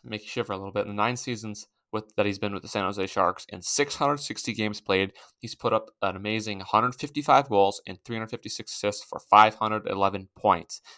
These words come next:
as a defenseman, too, keep in mind, with several seventy and eighty point seasons in there, including one where he had over a point per game over the eighty-two games. And I think he's also won at least one Norris Trophy too, as well. So,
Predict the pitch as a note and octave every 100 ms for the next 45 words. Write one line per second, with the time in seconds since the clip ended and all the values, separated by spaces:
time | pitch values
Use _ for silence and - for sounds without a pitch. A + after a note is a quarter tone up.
0 | - A2+ G#2+ - A2+ G2 - G2 - F#2+
1 | F#2+ - F#2 F2 F2 F#2 - - _ A#2
2 | A2+ _ - B2+ G#2+ A2 G2+ - A2 G#2
3 | G#2 G#2 F#2+ - G2+ F#2+ - G2 F#2 -
4 | F2+ F2+ F#2 F#2 F#2+ G2 - A#2 G#2 G#2
5 | G2 F#2+ F#2+ F#2 F#2 - G2+ F#2+ - G2
6 | E2+ G2 F#2+ F2+ F#2+ - G2+ F#2 F#2+ F2+
7 | - F#2 F#2 F2+ F2 - - - - A2+
8 | A2 A#2 D3+ C#3+ A#2+ A2 A2 G#2+ G2+ G2+
9 | - G#2 G2+ - F#2 F#2+ F#2 - G2 -
10 | G2+ - - - - F#2+ F#2+ - - -
11 | G2